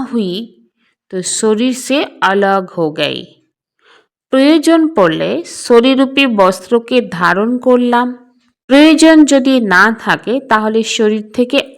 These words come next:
আলাদা হয়ে গেলাম। ইয়ে প্র্যাকটিস করনি হ্যায়, ইসি কো হি কর্মাতীত অবস্থা কাহা জাতা হ্যায়। এই প্র্যাকটিস করতে হবে, একেই বলা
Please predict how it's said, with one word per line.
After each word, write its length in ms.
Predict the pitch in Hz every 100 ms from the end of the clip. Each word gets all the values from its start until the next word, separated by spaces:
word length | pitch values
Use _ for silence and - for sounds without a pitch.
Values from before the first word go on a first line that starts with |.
| 180
আলাদা 360 | 185 190 190 269 277
হয়ে 220 | 196 156 156
গেলাম। 320 | 160 151 147 160 _ _ _ _ _ _ 220
ইয়ে 220 | 233 247 247 -
প্র্যাকটিস 600 | 220 226 - 302 302 294 - -
করনি 380 | 190 170 185 190 156
হ্যায়, 300 | 175 170 202 294 - - _ _ _ _ _ _
ইসি 400 | 220 247 - 311 320 320
কো 100 | 196 175
হি 160 | 180 202 277 - -
কর্মাতীত 800 | 185 180 196 214 208 247 254 254 - -
অবস্থা 540 | 180 190 208 - - 220 277 226
কাহা 240 | 175 156 156
জাতা 340 | 156 151 151 156
হ্যায়। 180 | 160 180 - - _ _ _ - - - _ 185
এই 80 | 220 214 214
প্র্যাকটিস 560 | 208 214 214 - 302 - - 202
করতে 360 | 180 160 175
হবে, 400 | 165 170 - 196 254 320 - - _ _ _ _
একেই 420 | 208 233 226 311 330 226
বলা 240 | 175 170